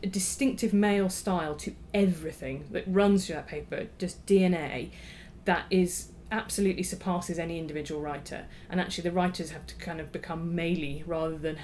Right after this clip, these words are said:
you know, and they can, and it, which can be very flattening. And I think probably you can make the same criticism of The Economist, that actually as a read it can almost become slightly monotonous because you're just getting the same thing. There's not a, you know,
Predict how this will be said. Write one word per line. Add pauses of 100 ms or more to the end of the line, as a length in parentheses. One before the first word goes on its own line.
(120)
you
know,
and
they
can,
and
it,
which
can
be
very
flattening.
And
I
think
probably
you
can
make
the
same
criticism
of
The
Economist,
that
actually (260)
as
a
read
it
can
almost
become
slightly
monotonous
because
you're
just
getting
the
same (420)
thing. (240)
There's
not
a,
you
know,